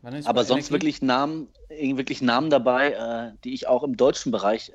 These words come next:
Speaker 2: äh, noch nie gehört hab. Und zwar so Leute wie Leon Jensen, Mario Poka, Dominik Stolz, Yannick Kakoko,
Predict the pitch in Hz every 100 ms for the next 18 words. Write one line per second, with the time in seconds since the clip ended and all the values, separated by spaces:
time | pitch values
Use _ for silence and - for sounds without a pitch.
0 | 110 110 113 - 117 156 120 131 - 123
1 | - 117 - 117 117 120 117 113 127 123
2 | 120 123 - - - - _ 107 131 135
3 | 117 127 151 143 143 110 113 139 131 -
4 | 139 147 160 143 139 120 135 143 131 -
5 | 127 135 151 - - 113 120 147 143 -
6 | 131 - - 165 - 160 156